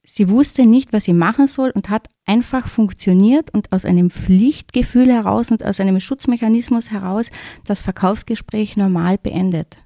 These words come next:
Später einmal hat mir Karin dann erzählt, was hätte ich denn tun sollen? Was ist denn die richtige Standardreaktion, wenn man sexuell belästigt wird? „Sorry, dass ich keinen Schreikrampf bekommen habe“, hat sie gesagt.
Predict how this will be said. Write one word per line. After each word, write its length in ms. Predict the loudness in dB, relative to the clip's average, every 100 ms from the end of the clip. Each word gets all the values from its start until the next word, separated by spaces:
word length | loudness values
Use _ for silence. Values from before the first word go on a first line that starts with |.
| _
Später 400 | -4 0 0 0
einmal 420 | 2 2 2 0
hat 140 | 0 -2
mir 100 | -4
Karin 400 | -4 -2 0 0
dann 160 | 0
erzählt, 540 | -2 -4 -2 -2 -2 _ _
was 360 | -6 -6 -4
hätte 220 | -8 -6 -6
ich 180 | -4
denn 240 | 0 0 0
tun 220 | -4 -4
sollen? 440 | -4 -4 -2 -4 -6 _ _
Was 260 | -4 -4 -6 -6
ist 240 | -6 -2
denn 160 | 2 2
die 140 | 2
richtige 560 | -2 -4 -4 -2 -2 -2 -8 -20 _
Standardreaktion, 1400 | -16 -4 0 2 0 0 0 0 -2 -10 -4 0 2 0 -4 -4
wenn 160 | 0
man 140 | 2 0
sexuell 460 | -4 -8 -2 -2
belästigt 640 | -2 -4 -4 -6 -12 -12 -10
wird? 280 | -10 -10 _ _ _ _
„Sorry, 600 | _ 0 0 2 2 2 -2
dass 180 | -2 -2
ich 100 | -2
keinen 300 | 0 2 0
Schreikrampf 640 | 0 -2 -2 -2 -2 -2
bekommen 520 | -10 -4 -2 0 0
habe“, 300 | -2 -2 -4
hat 100 | -6
sie 140 | -10 -12
gesagt. 540 | -10 -12 -14 -16